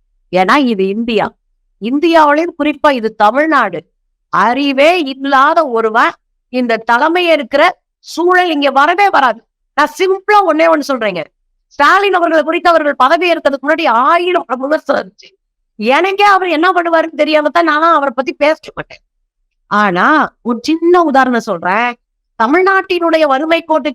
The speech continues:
கீழே இருக்கிறவங்க ரெண்டு புள்ளி ரெண்டு சதவீதம். அவர் என்ன தெரியுமா இந்த சட்டமன்ற, அ, பட்ஜெட்ல அறிவிச்சாரு?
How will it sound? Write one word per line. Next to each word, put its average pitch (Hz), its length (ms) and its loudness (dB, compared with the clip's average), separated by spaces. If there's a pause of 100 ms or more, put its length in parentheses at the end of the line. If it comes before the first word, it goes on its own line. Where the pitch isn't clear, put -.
கீழே 311 240 0
இருக்கிறவங்க 294 420 0
ரெண்டு 294 160 0
புள்ளி 294 220 -2
ரெண்டு 254 200 -4
சதவீதம். 247 440 -2 (760)
அவர் 247 240 0
என்ன 294 200 0
தெரியுமா 349 280 0
இந்த 269 480 0
சட்டமன்ற, 311 500 -2 (960)
அ, 247 300 2 (160)
பட்ஜெட்ல 330 340 -2
அறிவிச்சாரு? 254 840 0